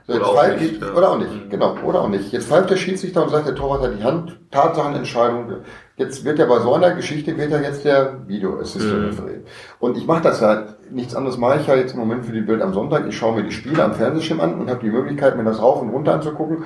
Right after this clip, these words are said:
Speaker 1: um dann nach, nach zwanzig Sekunden oder teilweise nach drei Minuten zu sagen, "Mensch, ich habe mir das jetzt nochmal drei, vier Mal angeguckt, die Entscheidung ist falsch oder die ist richtig." Aber bei dem Gladbach-Ding als Beispiel, da kann man sich die Sache zehnmal angucken.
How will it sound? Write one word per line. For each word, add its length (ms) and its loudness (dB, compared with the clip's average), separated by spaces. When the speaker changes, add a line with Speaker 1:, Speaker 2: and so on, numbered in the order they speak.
Speaker 1:
um 140 -6
dann 180 4
nach, 200 2
nach 220 -2
zwanzig 380 2
Sekunden 360 -4
oder 160 0
teilweise 300 2
nach 120 2
drei 160 4
Minuten 300 -2
zu 100 -2
sagen, 240 4
"Mensch, 200 0
ich 60 -4
habe 100 -2
mir 80 0
das 120 0
jetzt 140 -6
nochmal 260 2
drei, 200 4
vier 120 -4
Mal 120 0
angeguckt, 400 -4
die 60 -2
Entscheidung 460 2
ist 180 -8
falsch 380 2
oder 140 -2
die 80 -2
ist 160 -4
richtig." 360 -10
Aber 140 0
bei 80 6
dem 140 0
Gladbach-Ding 840 0
als 180 -6
Beispiel, 480 -4
da 80 4
kann 160 -2
man 140 4
sich 160 -2
die 80 -6
Sache 220 2
zehnmal 400 4
angucken. 400 -8